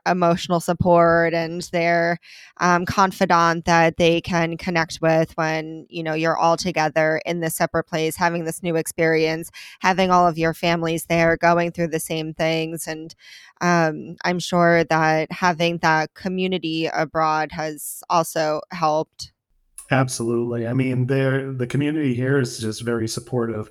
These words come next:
Speaker 2: So we started off, like, each cohort with essentially a round table. Like, what kind of was the genesis of your remote, your decision to live remote or be more nomadic?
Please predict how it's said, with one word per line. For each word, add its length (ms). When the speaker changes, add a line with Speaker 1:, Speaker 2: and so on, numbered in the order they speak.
Speaker 2:
So 160
we 280
started 440
off, 480
like, 320
each 220
cohort 640
with 520
essentially 420
a 60
round 320
table. 480
Like, 160
what 180
kind 240
of 240
was 160
the 120
genesis 640
of 180
your 540
remote, 720
your 120
decision 520
to 120
live 400
remote 460
or 160
be 260
more 220
nomadic? 640